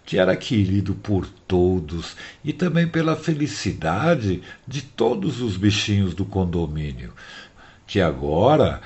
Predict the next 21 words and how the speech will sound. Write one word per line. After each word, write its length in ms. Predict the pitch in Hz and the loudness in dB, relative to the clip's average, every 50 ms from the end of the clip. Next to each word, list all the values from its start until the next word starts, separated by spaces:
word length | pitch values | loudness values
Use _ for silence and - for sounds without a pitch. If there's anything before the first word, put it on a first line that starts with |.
| - - - - - | -16 -20 -12 -6 -2
iam 300 | 113 135 151 151 143 123 | 0 2 2 2 0 -2
ter 240 | - - 107 110 - | 0 4 4 4 4
um 160 | 82 82 82 | 4 2 2
lugar 400 | 82 - 104 110 127 135 143 135 | 2 2 2 2 0 0 0 -2
fantástico 1000 | - - 170 175 185 170 160 - - - 113 123 147 151 - - - - - - | -2 0 0 2 2 2 0 0 2 4 4 4 4 2 0 -2 -4 -4 -6 -6
pra 180 | - 123 117 113 | -4 -4 -2 0
fazer 360 | - 123 127 107 104 151 165 | 2 2 4 4 4 4 2
muitas 640 | 151 127 117 139 170 208 - - - 101 101 - | 2 0 0 0 0 -2 0 0 0 0 0 -2
coisas 480 | - - 104 101 98 92 85 87 82 80 | 0 2 4 6 6 6 4 0 -2 -2
legais. 880 | 87 82 80 76 - - - - - - - - - - - - - - - - _ _ _ _ _ _ _ - - - - - - - - - - - - - - - - _ _ - | 0 0 0 0 -2 -4 -4 -4 -4 -6 -8 -8 -10 -12 -14 -16 -18 -20 -20 -20 _ _ _ _ _ _ _ -20 -20 -20 -20 -20 -20 -20 -20 -20 -20 -20 -20 -20 -20 -20 -20 _ _ -4
A 80 | - 78 | -4 -2
nova 420 | 76 73 73 78 85 90 98 101 | -2 0 2 4 4 4 4 4
escola 420 | 95 - - - 92 90 87 85 | 2 2 0 2 4 4 4 4
Pato 360 | 80 - - 95 101 104 113 92 | 2 0 0 0 2 2 2 2
Amarelo 840 | 78 80 82 78 69 65 69 78 87 104 110 107 95 85 69 - - - - - - - - - - _ _ | 2 2 0 0 -2 0 0 2 4 6 6 6 4 2 0 -4 -8 -16 -18 -18 -20 -20 -20 -20 -20 _ _
tava 380 | - 104 110 107 107 113 117 113 | 0 0 2 2 0 0 0 0
novinha 760 | 107 110 120 120 120 107 87 76 78 98 120 147 147 156 95 | -2 -2 -2 -2 -2 -4 -4 -4 -2 -2 -2 -2 -2 0 0
em 140 | 92 90 151 | 2 2 0
folha, 1000 | - - - - - - 95 101 120 143 143 110 92 85 73 76 65 64 58 - - - - - - - - | -2 -6 -12 -16 -6 0 2 4 4 4 4 4 2 0 -2 -4 -6 -8 -10 -12 -16 -20 -20 -20 -20 -18 -6
toda 300 | - 98 110 113 117 110 | -2 0 0 2 2 2
reformada, 1400 | 101 87 101 101 104 - - 104 95 87 82 73 69 64 65 69 76 87 92 95 95 92 78 82 92 92 87 | 4 4 4 4 4 2 2 2 2 2 0 -2 -4 -6 -4 -2 0 2 4 4 2 2 2 0 0 0 0